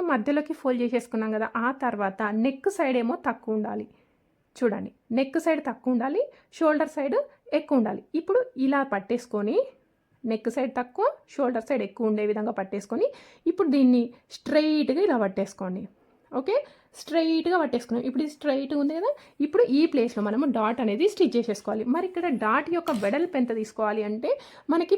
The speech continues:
ప్రాక్టీస్ అవుతూ ఉంటుంది కదా, చెస్ట్ ఎక్కువ ఉన్న వాళ్ళకి వన్ అండ్ హాఫ్ అట్లా తీసేసుకోవాలి. ఇప్పుడు ఈ విధంగా తీసేసుకొని ఇక్కడ నేను డాట్ అనేది స్టిచ్ చేస్తున్నా. స్టార్టింగ్లో రబ్ చేసేసేయండి.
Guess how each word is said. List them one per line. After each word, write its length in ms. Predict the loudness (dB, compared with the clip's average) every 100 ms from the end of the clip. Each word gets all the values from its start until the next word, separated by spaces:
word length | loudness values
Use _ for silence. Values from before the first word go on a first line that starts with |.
| 2
ప్రాక్టీస్ 400 | 2 2 0 2
అవుతూ 220 | 0 2 4
ఉంటుంది 180 | 4 2 0
కదా, 80 | 0
చెస్ట్ 240 | 0 0 -2
ఎక్కువ 200 | 0 0
ఉన్న 100 | 2 2
వాళ్ళకి 260 | 0 0 0
వన్ 160 | 2 2 2
అండ్ 120 | 0
హాఫ్ 220 | 0 0 -2 -2 -2
అట్లా 200 | -4 -6 -8 -20 _ 6
తీసేసుకోవాలి. 460 | 6 4 -4 -6 -4 -4
ఇప్పుడు 200 | 0 2 2 2
ఈ 40 | 2
విధంగా 240 | 2 2 0
తీసేసుకొని 400 | -4 -4 -2 -2
ఇక్కడ 120 | -2 -2
నేను 120 | 2 2
డాట్ 200 | 2 0
అనేది 160 | -2 0
స్టిచ్ 180 | 0 0
చేస్తున్నా. 320 | -2 -2 -6 -6 -14 -20 -20 0
స్టార్టింగ్లో 560 | 2 4 4 4 4 2 0 -20 -14 0 2
రబ్ 180 | 4 2
చేసేసేయండి. 460 | 0 0 -4 -4